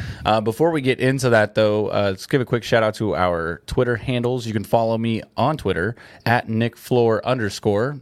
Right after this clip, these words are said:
You can follow the podcast at Stick Hungry Pod,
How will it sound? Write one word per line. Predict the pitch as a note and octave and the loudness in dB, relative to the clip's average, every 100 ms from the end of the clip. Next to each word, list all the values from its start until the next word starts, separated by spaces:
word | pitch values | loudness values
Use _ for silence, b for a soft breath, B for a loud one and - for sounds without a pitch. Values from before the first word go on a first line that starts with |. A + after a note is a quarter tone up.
| - | -4
You | A2 | -2
can | A#2 | 0
follow | G#2+ A#2 A2+ | 0 2 2
the | G2+ | 0
podcast | G#2 G2+ G2+ A2 G2+ G2 - _ - | 0 0 0 0 0 -2 -8 _ 0
at | G2+ F2 | 0 0
Stick | - - G2+ | -2 0 0
Hungry | G#2 G2 F2+ | -2 -4 -4
Pod, | - B2+ C3 B2+ | 2 2 4 0